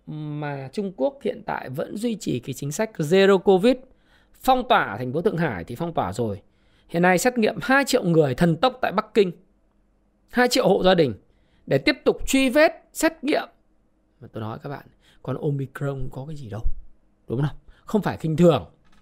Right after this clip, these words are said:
Nhưng mà thời gian vừa rồi là chúng ta thấy rằng Hồ Chí Minh sống chung với Omicron bình thường, Hà Nội cũng thế, tất cả các tỉnh thành Việt Nam lớn cũng thế. Chúng ta bây giờ mở cửa cho du khách,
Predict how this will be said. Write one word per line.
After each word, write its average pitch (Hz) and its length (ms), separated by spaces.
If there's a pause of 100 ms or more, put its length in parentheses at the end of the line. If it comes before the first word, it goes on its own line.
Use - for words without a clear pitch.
(580)
Nhưng 156 200
mà 127 220 (580)
thời 156 100
gian 170 180
vừa 160 120
rồi 135 280
là 120 140
chúng 143 160
ta 156 280
thấy 143 180
rằng 151 240
Hồ 147 180
Chí 202 100
Minh 220 200
sống 202 280
chung 226 280
với 220 220
Omicron 208 600
bình 151 180
thường, 123 360
Hà 143 140
Nội - 320
cũng - 160
thế, 269 320 (640)
tất 285 200
cả 120 180
các 214 180
tỉnh 135 200
thành 127 420
Việt 139 160
Nam 175 220
lớn 180 300
cũng - 160
thế. 269 320 (500)
Chúng 240 120
ta 233 160
bây 214 80
giờ 196 160
mở 143 180
cửa 117 420
cho 185 220
du 180 140
khách, 233 180